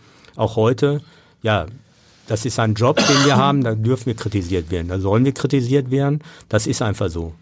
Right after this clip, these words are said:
unsere Leistung, unsere sportlichen Leistungen, unsere Leistung als Trainer darf kritisiert werden, auf jeden Fall, das gehört dazu. Und man soll nicht den Menschen kritisieren. Ja, und das, äh, das ist vielleicht, äh, ein Stück weit besser geworden,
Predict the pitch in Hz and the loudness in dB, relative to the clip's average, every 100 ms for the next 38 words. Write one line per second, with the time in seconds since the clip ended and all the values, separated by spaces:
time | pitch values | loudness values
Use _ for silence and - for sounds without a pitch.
0 | _ - 120 104 95 104 139 156 156 135 | _ -8 -4 -2 2 2 2 2 0 0
1 | 98 95 - 117 131 107 107 120 147 - | -2 -4 0 0 0 -2 0 2 2 0
2 | 147 147 147 110 107 107 113 123 104 - | 0 2 0 0 0 0 0 -2 -4 -6
3 | - 127 135 127 104 113 110 - 107 98 | -2 0 2 0 2 0 0 -4 -2 0
4 | 101 92 92 90 90 104 113 107 110 95 | 0 -2 -4 -4 -4 0 0 0 0 -2
5 | 90 - 101 95 95 - 95 - - - | -2 -2 -2 -2 -6 -6 -8 -10 -20 -20
6 | - - 98 95 101 110 120 107 101 98 | -20 -6 -4 0 2 2 2 2 2 -2
7 | - 90 76 78 78 85 _ _ _ _ | -4 -6 -4 -6 -10 -14 _ _ _ _
8 | - - - 101 110 107 107 110 135 117 | -20 -20 -6 0 2 2 0 0 0 2
9 | 117 110 - - - - 113 127 - - | 0 -2 -8 -20 -14 -2 -2 0 -4 0
10 | 117 123 123 156 123 113 110 110 - 156 | 0 0 -2 -4 -2 0 0 -2 0 -2
11 | 165 143 135 - - - _ _ - 123 | 2 2 2 0 -10 -20 _ _ -2 2
12 | 170 147 135 131 139 160 185 180 - | 4 4 4 4 4 4 2 -2 -6